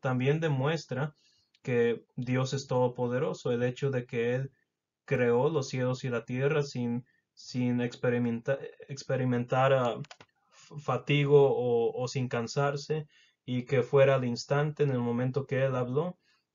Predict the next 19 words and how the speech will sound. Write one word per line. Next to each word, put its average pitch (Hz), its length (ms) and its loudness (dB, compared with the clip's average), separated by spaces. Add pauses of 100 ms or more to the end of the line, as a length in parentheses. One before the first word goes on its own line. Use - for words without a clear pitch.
(160)
es, 127 160 -6
es 131 180 -8
simplemente 139 540 2
impresionante 131 880 -2
y 120 160 -6
demuestra 123 640 0
que 120 180 -2
Él 127 140 -2
es 131 280 -6 (440)
omnipotente. 123 920 -2 (1080)
Él 151 220 6
puede 143 200 8
hacer 135 240 2
cualquier 123 400 -4
cosa - 400 -4 (480)
por - 160 -2
su 123 160 -4
gran 131 240 -2
poder. 131 400 -2